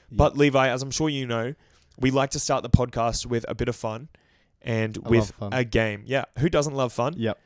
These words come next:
Speaker 2: It's a lo-, it, and this game is always a lot of fun. We've played it the last couple times.
Speaker 1: Okay.
Speaker 2: I've challenged, uh, Nade. She's challenged me. And
Speaker 1: Mm-hmm.
Speaker 2: then Andy has also challenged me. Now, this game, I find it quite challenging.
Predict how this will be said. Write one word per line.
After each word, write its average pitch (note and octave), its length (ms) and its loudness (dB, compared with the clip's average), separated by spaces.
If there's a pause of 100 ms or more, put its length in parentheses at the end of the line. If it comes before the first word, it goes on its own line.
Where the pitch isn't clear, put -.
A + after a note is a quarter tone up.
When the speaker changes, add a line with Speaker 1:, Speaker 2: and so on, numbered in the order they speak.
(160)
Speaker 2:
It's - 120 -8
a C3 60 2
lo-, C3+ 200 2
it, C#3 320 0
and C#3 220 -2
this D3+ 200 0
game C3 340 -4
is A#2+ 160 -6
always B2 260 0
a B2+ 40 -6
lot B2 120 -2
of A#2 80 -6
fun. A#2+ 220 -4
We've B2+ 140 -6
played E3+ 200 0
it F3 80 -4
the E3+ 80 -2
last D3 240 0
couple C#3 240 -4
times. C#3 460 -8
Speaker 1:
Okay. G2 360 -10
Speaker 2:
I've C#3 300 2
challenged, C3+ 720 -2
uh, B2+ 180 -2
Nade. B2 420 0
She's C#3 200 -2
challenged B2+ 420 -2
me. A#2 320 -2 (500)
And A#2+ 120 -4
Speaker 1:
Mm-hmm. B2 80 -4
Speaker 2:
then B2 140 0
Andy B2+ 400 -2
has B2 120 -6
also B2 240 -4
challenged A#2 420 -6
me. A2 260 -6 (360)
Now, B2 380 2 (920)
this C#3+ 160 0
game, C3+ 340 0 (160)
I D3+ 140 6
find D#3 220 -2
it - 60 -8
quite C#3+ 220 -4
challenging. C#3 500 -2